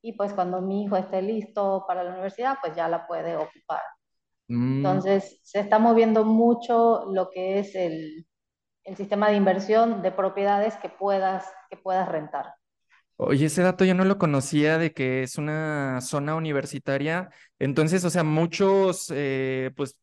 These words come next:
Speaker 2: eh, preparatorianos que están buscando realizar sus estudios en alguna otra geolocalización, eh, dirías que es uno de los destinos preferidos, Mérida, o sea, por los,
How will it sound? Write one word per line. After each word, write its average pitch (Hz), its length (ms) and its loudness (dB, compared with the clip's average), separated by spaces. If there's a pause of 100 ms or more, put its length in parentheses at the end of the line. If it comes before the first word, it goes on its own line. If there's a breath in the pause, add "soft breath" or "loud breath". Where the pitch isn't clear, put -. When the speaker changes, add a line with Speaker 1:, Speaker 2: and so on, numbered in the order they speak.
Speaker 2:
eh, - 120 -8 (120)
preparatorianos 147 1300 4
que 131 440 -2
están 139 260 -4
buscando 151 680 0
realizar 135 400 0
sus 151 200 -8
estudios 147 420 -2
en 143 120 -4
alguna 135 760 -4
otra 143 400 -4
geolocalización, 135 800 -4 (540 loud breath)
eh, 131 640 2
dirías 165 500 4
que 175 80 0
es 156 120 -6
uno 175 180 0
de 160 80 2
los 143 160 0
destinos 147 400 -6
preferidos, 135 600 0
Mérida, 139 460 0
o 120 60 -8
sea, 123 160 -8
por 123 260 -4
los, 123 480 -2